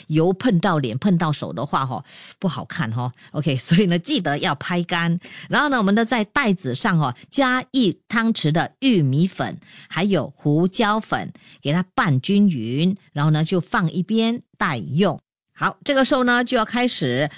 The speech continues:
烹煮我们的这个西兰花素拌带子咯。我们首先呢就加这个水在锅里面，一旦呢煮沸之后啊，将这个西兰花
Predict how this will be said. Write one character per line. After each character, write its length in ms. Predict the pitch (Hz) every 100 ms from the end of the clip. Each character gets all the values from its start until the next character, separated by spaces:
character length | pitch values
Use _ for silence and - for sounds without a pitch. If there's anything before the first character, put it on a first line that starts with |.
| -
烹 280 | 269 269 269
煮 260 | 190 120
我 120 | -
们 160 | 131 143
的 160 | 160 147
这 140 | 170
个 260 | 165 147 139
西 180 | -
兰 160 | 247 185
花 340 | 190 226 220
素 340 | 226 - 220 123
拌 240 | - 175
带 180 | 143 165
子 200 | 139 110
咯。 240 | 139 170 - - - -
我 60 |
们 100 | 196
首 140 | 226 185
先 160 | 262
呢 100 | 254
就 220 | 247 262 214 -
加 200 | 269 285
这 80 | 285
个 100 | 240
水 460 | - 160 107 110
在 180 | 139 196
锅 380 | 160 240 285 285
里 240 | 254 -
面， 260 | 180 226 120 - _ - - - - _
一 120 | -
旦 200 | 294 370
呢 220 | 311 302
煮 340 | 294 - 175 165
沸 300 | - 339 240
之 180 | 254 269
后 240 | 302 233
啊， 220 | 160 131 - - -
将 300 | 285 285 285
这 180 | 269 220
个 160 | 196
西 240 | 190 311 320
兰 180 | 202
花 500 | 202 254 247 240 240